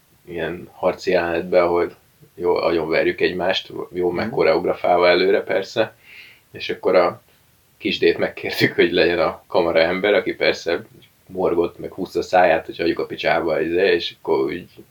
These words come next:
Speaker 1: meg kellett fizetni, hogy nem tudom, adunk neki egy ezrest, hogy csak jöjjön ki, aztán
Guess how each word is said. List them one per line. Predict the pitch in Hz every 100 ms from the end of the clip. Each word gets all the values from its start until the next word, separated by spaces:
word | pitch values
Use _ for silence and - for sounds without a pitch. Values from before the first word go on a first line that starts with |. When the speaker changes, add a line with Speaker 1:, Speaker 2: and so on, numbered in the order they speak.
| _ _ - _
Speaker 1:
meg | -
kellett | - 80
fizetni, | - 85 82 87 82
hogy | 76
nem | 80 -
tudom, | - 76 - _ _ - - - _ _ -
adunk | - 82 80 82
neki | 82 80
egy | 85
ezrest, | 82 82 85
hogy | 85 80 82
csak | 80 82
jöjjön | 87 85 76
ki, | -
aztán | - - 82 85